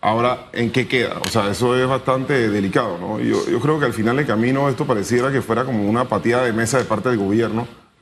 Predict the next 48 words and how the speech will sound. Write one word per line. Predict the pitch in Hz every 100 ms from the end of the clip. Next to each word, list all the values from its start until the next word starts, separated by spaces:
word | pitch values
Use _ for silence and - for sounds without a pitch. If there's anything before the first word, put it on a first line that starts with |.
| _ _
porque | 104 98 117 - -
en | 113
la, | 117 95 -
en | 113
la | 113
resolución | 117 117 123 120 - 180 170
que |
sacan | 160 160 170
ellos | 160 160
no | 165
son | 160 165
claros, | 143 180 170 165 170 165 - - - _ -
ni | 117
tampoco | 113 98 127 147
dice | 147 165
específicamente | - 117 123 143 117 120 117
de | 120
que, | 113
¿sabes | 127 135
qué? | 180
Se | - - 131
acabó, | 120 117 165 202 202 - - - -
resuelto | 127 180 180 190
el |
contrato, | 151 180 208 214 214 - - - - -
y | 113
vamos | 135 139
a |
ver | 127
qué | 135
vamos | 135 139
a |
hacer | 113 135
entonces | 127 127 135
de |
aquí | 110
para | 123 113
adelante. | 95 90 -
Y | 107
es | 139
difícil | 156 175 143 160
hacerlo | 113 135 143
de | 135
esa | 160
manera, | 135 135
porque | 175 151
hasta | 113 -
ayer | 120 139 175 156 170 -